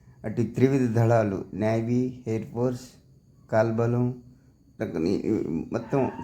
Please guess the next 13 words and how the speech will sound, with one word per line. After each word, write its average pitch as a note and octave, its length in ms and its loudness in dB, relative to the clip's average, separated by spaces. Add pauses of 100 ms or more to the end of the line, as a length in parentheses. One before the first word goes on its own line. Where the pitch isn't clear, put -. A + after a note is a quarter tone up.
కేవలం C#3 520 2
వేతనాల B2+ 440 2
మీద B2+ 240 0
పనిచేసే A#2 960 -2 (460)
అపారమైనటువంటి C3 800 2
శ్రామిక A#2 420 2
వర్గం A2 600 -2 (100)
మరొక A2 300 -2
వైపు G#2+ 600 -2 (760)
ఒక G#2+ 120 -4
రాజ్య A2 540 2 (260)
నియంత్రణలో, B2 840 2 (220)
ని-, - 600 -4